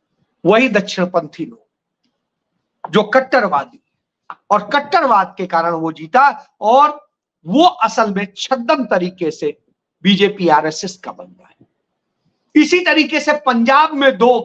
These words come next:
कट्टरपंथी जीते, एक श्रीमती इंदिरा गांधी की हत्या करने वाले का बेटा है, वो जीता है, और एक दूसरा अमृतपाल जीता है, जो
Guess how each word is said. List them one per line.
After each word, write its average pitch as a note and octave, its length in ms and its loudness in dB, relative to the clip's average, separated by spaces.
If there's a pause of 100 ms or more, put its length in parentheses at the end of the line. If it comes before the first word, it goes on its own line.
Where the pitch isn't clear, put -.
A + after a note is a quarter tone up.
कट्टरपंथी G#3 680 -4
जीते, E3+ 460 -14 (1080)
एक C#4+ 260 2
श्रीमती A#3 460 -6
इंदिरा G3+ 320 0
गांधी G3 400 -2
की C4 300 -6 (240)
हत्या G3 380 0
करने G3 380 -2
वाले F#3+ 320 2
का C#3+ 160 0 (440)
बेटा E3+ 300 4
है, F#3 160 0 (880)
वो C4+ 180 4
जीता A3 360 0
है, C#3 220 -6 (380)
और C#4 300 2
एक B3+ 280 2
दूसरा A3+ 400 0 (460)
अमृतपाल G3+ 680 0
जीता E3 360 -2
है, G#3+ 280 2 (360)
जो D#4 460 0